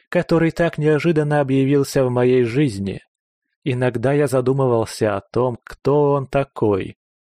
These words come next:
но ничего сверх его рассказа на ум не приходило. Было очевидно, что он достаточно мощный маг, который, по его же словам, следит за разрывами в ткани мироздания. Похвальное дело, безусловно,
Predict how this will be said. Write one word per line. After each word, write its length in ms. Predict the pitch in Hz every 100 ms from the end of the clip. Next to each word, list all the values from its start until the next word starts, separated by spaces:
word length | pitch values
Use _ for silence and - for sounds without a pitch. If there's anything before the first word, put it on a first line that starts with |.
| -
но 220 | 143 160
ничего 460 | 160 156 - 143 160
сверх 320 | - 147 143
его 220 | 135 131
рассказа 680 | 127 120 - 143 151 151 143 _ -
на 200 | 143 139
ум 240 | 127 113
не 120 | 113 110
приходило. 800 | 120 117 127 123 127 98 95 - _ _ _ _ _ _
Было 400 | - 113 139 143
очевидно, 580 | 135 - 127 127 135 123
что 220 | - -
он 100 | 123
достаточно 680 | 117 123 - 156 139 - 117
мощный 440 | 107 131 - 120 101
маг, 360 | 101 113 - - _ _ -
который, 440 | 160 151 131 117
по 120 | -
его 260 | 113 107 107
же 140 | 107
словам, 500 | - 110 95 120 117 - _ -
следит 480 | - 139 143 190
за 200 | 139 160
разрывами 540 | 165 156 156 165 156 156
в 100 | -
ткани 380 | - 160 151 147
мироздания. 920 | 147 147 147 147 151 113 98 92 - _ _ _ _ _ _ -
Похвальное 720 | 180 - 175 185 185 175 180
дело, 400 | 127 120 120 127
безусловно, 920 | 120 110 131 - 131 107 92 98 -